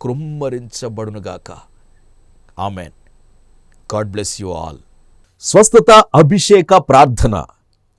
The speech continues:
ప్రతి నెల మూడవ శనివారం సికింద్రాబాద్ వైఎంసీఏలో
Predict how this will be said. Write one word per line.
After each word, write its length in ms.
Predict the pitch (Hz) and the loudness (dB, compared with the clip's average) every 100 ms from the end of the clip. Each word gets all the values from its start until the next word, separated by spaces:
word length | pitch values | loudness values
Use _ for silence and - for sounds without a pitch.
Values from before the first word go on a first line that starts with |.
| _ _ _ _ _ - | _ _ _ _ _ 0
ప్రతి 240 | 156 160 196 | 0 2 2
నెల 160 | 127 113 208 _ _ _ _ _ 85 | 4 2 -2 _ _ _ _ _ -6
మూడవ 360 | 120 185 180 151 - | 0 4 6 4 4
శనివారం 460 | 135 156 123 92 65 _ _ _ _ _ _ - | 2 4 4 2 -8 _ _ _ _ _ _ -2
సికింద్రాబాద్ 680 | 220 240 180 147 117 127 202 _ _ _ _ _ - 104 | 0 2 2 2 2 0 -4 _ _ _ _ _ -8 0
వైఎంసీఏలో 800 | 160 170 160 139 156 147 147 | 4 4 0 -4 2 4 4